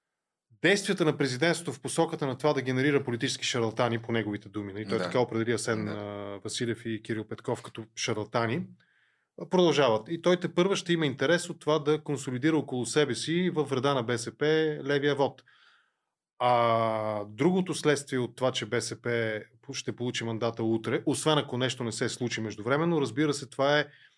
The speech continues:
Speaker 1: ясната заявка на Радев: „Аз все още искам да управлявам през тази извънредна ситуация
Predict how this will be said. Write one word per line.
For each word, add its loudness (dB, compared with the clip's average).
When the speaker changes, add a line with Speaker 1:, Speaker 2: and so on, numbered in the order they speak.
Speaker 1:
ясната 0
заявка -2
на -2
Радев: 0
„Аз -2
все -2
още 0
искам -6
да -4
управлявам -2
през -2
тази -2
извънредна -4
ситуация -4